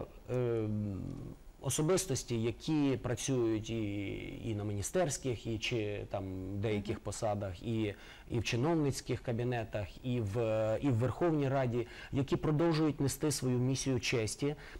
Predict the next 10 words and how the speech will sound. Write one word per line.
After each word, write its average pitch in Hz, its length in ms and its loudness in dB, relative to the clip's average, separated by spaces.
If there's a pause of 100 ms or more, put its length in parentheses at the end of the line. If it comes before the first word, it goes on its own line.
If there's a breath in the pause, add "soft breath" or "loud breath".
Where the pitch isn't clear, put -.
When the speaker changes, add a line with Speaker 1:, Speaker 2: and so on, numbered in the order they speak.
(140)
Speaker 1:
е, 120 100 2
і - 160 0
відповідальності 120 880 2
за 98 160 0
всі 107 240 -2
ті 113 140 0
події, 110 360 2
які 104 200 -2
були. 101 300 0 (540 loud breath)
Е, - 40 -4